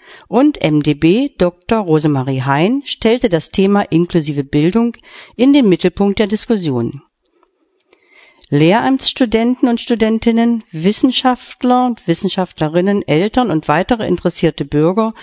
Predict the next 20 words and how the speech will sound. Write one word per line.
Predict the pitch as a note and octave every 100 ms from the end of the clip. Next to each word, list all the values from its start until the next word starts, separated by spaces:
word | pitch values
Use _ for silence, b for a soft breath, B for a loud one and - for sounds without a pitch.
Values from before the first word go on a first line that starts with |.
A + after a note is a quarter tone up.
| B
formulierten | B - E3+ E3+ D#3+ G#3+ - C4+
Forderungen, | - F3+ F3 F#3 F#3+ F#3+ G3 E3
Hoffnungen | G3+ - A#3 A#3 A#3
und | - C#3+
Zweifel | - - C#3+ F#3 - A#3+ B3 B B B
bezüglich | - A3+ - C#4+ D4 -
des | E3 -
Weges | D3+ E3+ A#3 - -
zu | -
einer | - G#3
inklusiven | - D#3 - F3+ G3 A3
Schule. | - D3+ C3+ A2+ - - _ _ _ _ _ _
Einige | - F3+ F#3+ F3+
Schulklassen | F3 G3 G#3+ - C4+ - B3
nutzten | F#3 F3+ - C4+
das | B3+ -
Angebot | G3 G3+ G#3+ A3
zu | A3 B3
einer | A3 A#3
Führung. | - D#3+ C#3 B2+ A#2